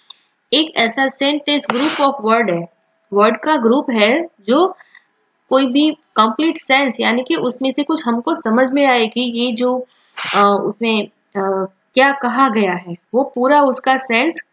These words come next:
कंप्लीट होता हो तो हम उसको सेंटेंस बोलेंगे। Otherwise ऐसे ही वर्ड दिए हुए हो और उसका कुछ सेंस क्लियर नहीं होता तो हम उसको सेंटेंस नहीं बोल सकते।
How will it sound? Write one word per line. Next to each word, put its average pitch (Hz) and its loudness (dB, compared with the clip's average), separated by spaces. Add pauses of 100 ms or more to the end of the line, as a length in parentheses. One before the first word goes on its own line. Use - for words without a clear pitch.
(380)
कंप्लीट 285 0
होता 190 -2
हो 190 -4 (460)
तो 294 4
हम 220 4
उसको 254 0
सेंटेंस 190 -2
बोलेंगे। 185 -8 (380)
Otherwise 311 4
ऐसे 226 0
ही 285 0
वर्ड 269 2
दिए 311 0
हुए 269 2
हो 202 -2 (800)
और 254 2
उसका 285 0
कुछ 294 -2
सेंस 269 0 (720)
क्लियर 294 4
नहीं 320 0
होता 208 -2 (400)
तो 262 4
हम 262 2
उसको 233 0
सेंटेंस 226 -2 (200)
नहीं 277 2
बोल 190 2
सकते। 175 -10